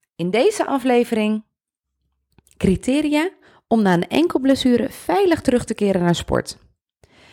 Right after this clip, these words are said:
Enkelletsel is een van de meest voorkomende sportblessures.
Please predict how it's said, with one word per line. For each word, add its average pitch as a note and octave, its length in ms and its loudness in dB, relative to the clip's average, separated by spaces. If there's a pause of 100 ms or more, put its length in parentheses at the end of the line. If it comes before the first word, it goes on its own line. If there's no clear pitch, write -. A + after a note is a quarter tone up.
(320)
Enkelletsel D4 800 0
is - 280 -4
een C4 360 0
van G3 140 0
de F3+ 60 2
meest F3+ 460 2
voorkomende G3 560 0
sportblessures. C#3+ 920 -8